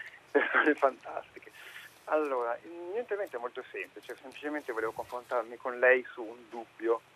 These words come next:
che posso avere, esattamente questo. Eh,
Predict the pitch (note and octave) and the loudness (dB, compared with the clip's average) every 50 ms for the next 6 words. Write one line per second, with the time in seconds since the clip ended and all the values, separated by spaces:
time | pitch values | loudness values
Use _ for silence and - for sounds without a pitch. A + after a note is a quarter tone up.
0 | - _ - - - - - - G#2 - - F#2+ - - - - - - G#2 F#2 | -20 _ -20 -20 -20 -20 -18 -16 -16 -14 -14 -16 -8 -6 -6 -6 -6 -6 -6 -6
1 | F#2 F2 F2 - F#2 - A2+ - - G#2+ G2 - - - - - - - - - | -6 -6 -8 -8 -8 -8 -8 -6 -6 -6 -6 -8 -10 -12 -12 -12 -12 -12 -12 -12
2 | - - - - - - - - - - - - - - - - - _ _ - | -14 -16 -18 -20 -20 -20 -20 -20 -18 -18 -20 -20 -20 -20 -20 -20 -20 _ _ -20
3 | - _ - - - - - - G#2+ - A1+ - G#1 A#1 - | -20 _ -20 -20 -20 -12 -6 -2 0 2 2 2 2 0 -2